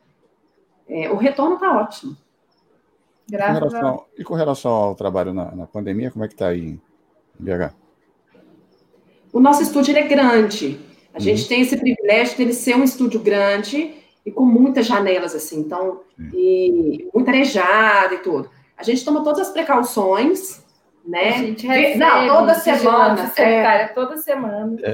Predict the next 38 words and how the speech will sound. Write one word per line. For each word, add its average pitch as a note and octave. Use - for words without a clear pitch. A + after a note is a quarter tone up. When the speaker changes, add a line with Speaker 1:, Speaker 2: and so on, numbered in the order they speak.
Speaker 2:
mesmo? G#3+
Speaker 1:
A A3+
Speaker 3:
Mede A3+
Speaker 1:
vigilância A3
Speaker 3:
a A3
Speaker 1:
vem G#3+
Speaker 3:
distância A3
Speaker 1:
aqui. G#3
Speaker 3:
dos G3
aparelhos, A#3
Speaker 2:
É C3+
mesmo? A2+
Speaker 3:
dá G#3
uma G#3
olhada G3
nos F#3+
banheiros, A3+
dá G#3
uma G3
olhada F#3
no F3
álcool G#3+
que -
tem F#3
usado, A#3
aquela G#3+
coisa A3
toda. -
Eles C#4+
Speaker 1:
Não, C#4+
é -
Speaker 3:
medem -
os -
Speaker 1:
frequente, -
Speaker 3:
aparelhos, E3
Speaker 1:
é F#3+
Speaker 3:
assim. G#3
Speaker 1:
frequente. C4+